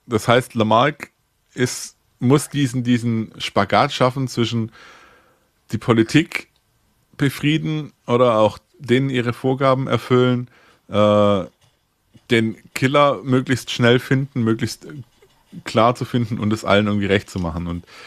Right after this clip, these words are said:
F B I intern wird ihm da auch dann in den Karren gefahren, weil es ein, von einem Kollegen einen Alleingang gibt, der auch wieder Menschenleben kostet. Und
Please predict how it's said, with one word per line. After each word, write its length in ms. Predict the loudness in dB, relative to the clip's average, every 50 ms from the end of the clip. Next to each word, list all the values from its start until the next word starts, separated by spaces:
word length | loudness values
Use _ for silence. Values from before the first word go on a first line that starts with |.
| -20 -20 -20 -20 -20 -20 _ _ _ _ _ _ _
F 220 | -4 -4 -4 -2
B 100 | 2 2
I 180 | 4 4 4 4
intern 380 | 2 0 0 0 0 2 2 0
wird 140 | 0 0
ihm 80 | 0 0
da 180 | 2 2 2 2
auch 240 | 2 2 2 2
dann 300 | 0 0 0 0 0 -4
in 320 | -6 -10 -10 -10 -12 -16 -16 _ -18
den 320 | -12 -4 -2 0 0 0
Karren 300 | 0 0 0 0 0 0
gefahren, 480 | -2 -2 0 2 2 2 4 2 2 2
weil 120 | 2 0
es 140 | 0 -2 -4
ein, 340 | -4 -4 -4 -4 -6 -8 -8
von 120 | -6 -4 -2
einem 140 | -2 -2
Kollegen 640 | -4 -2 0 2 2 2 2 0 -4 -4 -6 -10 -8
einen 200 | -4 -4 -2 -2
Alleingang 520 | 0 2 2 4 4 4 2 2 2 2 2
gibt, 400 | 0 0 -2 -6 -20 -8 -2 0
der 180 | 2 2 4
auch 180 | 2 2 0 0
wieder 140 | -2 0 0
Menschenleben 560 | 0 0 -2 -2 -2 -2 0 0 0 -2 -4
kostet. 460 | -4 -4 -4 -4 -4 -4 -6 -6 -6
Und 200 | -4 -6 -8 -8